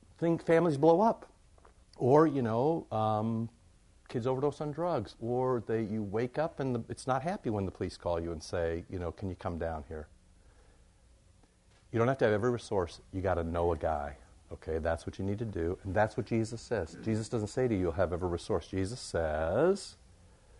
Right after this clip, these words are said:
you should go borrow something and give it to the person who is in need.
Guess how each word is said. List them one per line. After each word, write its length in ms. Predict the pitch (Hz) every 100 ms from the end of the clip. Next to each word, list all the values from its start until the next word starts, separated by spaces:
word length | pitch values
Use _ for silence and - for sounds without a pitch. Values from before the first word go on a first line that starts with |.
| - - 98
you 140 | 98
should 220 | - 110
go 280 | 104 95 82 - -
borrow 640 | 101 101 107 104 87 82
something 840 | - - 78 73 - 76 80 120 - - - -
and 220 | 87 87 80
give 140 | 95
it 80 | 98
to 80 | 90
the 80 | 85
person 420 | - 85 - 82
who 180 | 90 76
is 280 | 82 78 82
in 240 | 82 87
need. 500 | 92 80 71 76